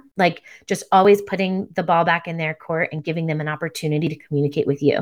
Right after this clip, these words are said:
Because even if you can't anticipate all of their needs, you can certainly provide space for them to come to you with something.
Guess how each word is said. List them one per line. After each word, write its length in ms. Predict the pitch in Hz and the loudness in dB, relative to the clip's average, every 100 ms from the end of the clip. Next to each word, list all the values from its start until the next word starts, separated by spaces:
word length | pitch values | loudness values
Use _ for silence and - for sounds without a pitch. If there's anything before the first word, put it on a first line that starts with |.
| - - - - | -6 -16 -14 -6
Because 320 | 190 185 160 | 2 2 2
even 240 | - 214 233 | 2 4 4
if 100 | 233 | 0
you 60 | |
can't 180 | - - | -6 -6
anticipate 540 | 151 - 165 - 170 - | -6 -8 -14 -10 -8 -6
all 140 | 160 | -4
of 80 | 156 | -2
their 140 | 151 | -2
needs, 380 | 143 147 196 - | 0 0 0 -4
you 80 | 180 | -6
can 160 | 175 | -6
certainly 460 | 160 160 - 175 196 | -6 -4 -4 -2 -2
provide 400 | 202 156 147 147 | -2 0 2 2
space 380 | - 131 139 - | -2 -2 -2 -4
for 120 | 180 | -2
them 200 | 175 185 | -2 -2
to 120 | 180 | -4
come 240 | - 165 151 | -6 -4 -4
to 120 | 127 | -2
you 100 | 113 | -2
with 100 | 139 | -4
something. 360 | - - - | -6 -12 -14